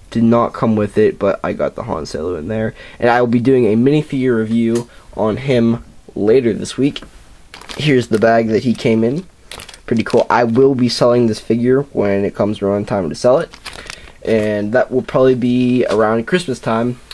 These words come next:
of this year. Uh, two posters,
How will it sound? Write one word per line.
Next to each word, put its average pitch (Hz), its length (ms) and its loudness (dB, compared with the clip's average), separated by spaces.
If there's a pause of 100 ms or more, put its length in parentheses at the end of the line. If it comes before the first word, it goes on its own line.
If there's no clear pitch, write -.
(140)
of 110 460 0
this 117 260 0
year. 101 220 -2 (800)
Uh, 110 520 4 (260)
two 139 540 4 (340)
posters, 139 680 0